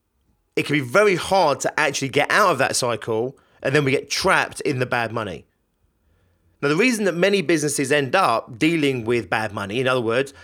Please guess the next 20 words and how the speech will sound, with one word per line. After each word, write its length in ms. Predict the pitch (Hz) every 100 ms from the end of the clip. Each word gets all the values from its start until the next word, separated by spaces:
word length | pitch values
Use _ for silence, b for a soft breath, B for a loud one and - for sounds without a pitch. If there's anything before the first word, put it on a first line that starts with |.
| B
taking 340 | - 151 135 131
on 120 | 127
the 60 |
wrong 280 | 117 135 139
sort 280 | - 131 -
of 120 | 117
client, 360 | - 110 110 135
taking 280 | 143 135 131
on 80 |
the 80 | 117
wrong 240 | 120 135 123
kind 180 | 127
of 100 | 117
projects, 560 | - 123 107 104 123 - b b b b
the 80 | 123
ones 240 | 135 127
that 140 | 120
don't 260 | 135 135 -
pay 300 | - 131 123
well, 420 | 104 104 127 -